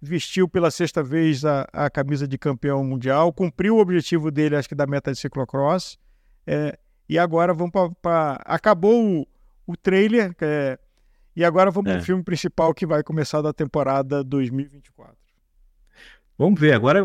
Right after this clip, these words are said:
Speaker 2: agora acabaram-se os ensaios, né, pro Van Der Poel, pro Van Aert, agora começa a temporada de fato, e a gente vai tá aqui toda segunda-feira acompanhando e discutindo um pouco esses assuntos. Agora é hora de partir o Colômbia, Álvaro Pacheco. Vamos embora pra lá,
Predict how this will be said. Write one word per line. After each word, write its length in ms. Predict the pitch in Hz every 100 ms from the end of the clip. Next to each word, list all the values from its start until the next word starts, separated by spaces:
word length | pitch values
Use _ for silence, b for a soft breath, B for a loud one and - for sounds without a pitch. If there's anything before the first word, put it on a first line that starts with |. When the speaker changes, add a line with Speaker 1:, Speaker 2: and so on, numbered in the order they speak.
| -
Speaker 2:
agora 560 | 127 135 156 208 220 - _ _
acabaram-se 1000 | 135 - 156 147 170 220 214 - - 208
os 160 | 202
ensaios, 680 | 214 220 - 143 143 117 98
né, 160 | 127 131
pro 180 | 127
Van 140 | 110 110
Der 160 | 98
Poel, 400 | - 120 135 120
pro 160 | 98 101
Van 180 | 95 90
Aert, 280 | 113 120 104
agora 200 | 104 110
começa 380 | 104 104 113
a 40 | 110
temporada 460 | 101 98 98 101
de 120 | 90 -
fato, 400 | 101 107 - _ b b _ 127
e 80 |
a 20 | 113
gente 180 | 117
vai 140 | - 120
tá 100 | 117
aqui 320 | 120 - 131
toda 280 | - 135 135
segunda-feira 480 | - 147 135 131 135
acompanhando 600 | 160 151 151 120 170 170
e 40 |
discutindo 440 | 151 - 131 147
um 40 | 147
pouco 280 | 147 147 143
esses 180 | -
assuntos. 540 | 131 - - 156 156 - b b b _ _ _ -
Agora 460 | 117 143 180 190 -
é 120 | 151
hora 280 | 139 151 175
de 120 | 165
partir 380 | 180 180 147 -
o 60 | 196
Colômbia, 500 | 233 170 220 190 120
Álvaro 260 | 104 104
Pacheco. 520 | - 98 - 101 -
Vamos 160 | 98 151
embora 260 | 135 147 151
pra 220 | - 127
lá, 340 | 123 147 165